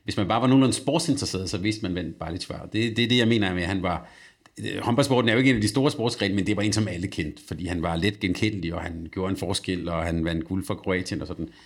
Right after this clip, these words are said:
Øh, og det er fuldstændig rigtigt, det der med, at, at en megastjerne også i Kroatien.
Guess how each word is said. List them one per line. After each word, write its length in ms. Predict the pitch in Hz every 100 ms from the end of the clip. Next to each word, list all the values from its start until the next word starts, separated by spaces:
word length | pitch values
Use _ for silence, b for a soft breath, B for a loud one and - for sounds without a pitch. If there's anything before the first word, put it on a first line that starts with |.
| B B B -
Øh, 120 | 95 -
og 160 | 101
det 100 | 98
er 40 | 92
fuldstændig 400 | 127 113 127 104
rigtigt, 300 | 107 131 113
det 100 | 113
der 100 | 110
med, 200 | 104 110
at, 160 | 104 -
at 180 | 95 90
en 220 | 107 107
megastjerne 520 | 101 101 127 110 95
også 240 | 95 107 -
i 80 | 165 160
Kroatien. 500 | - 101 101 -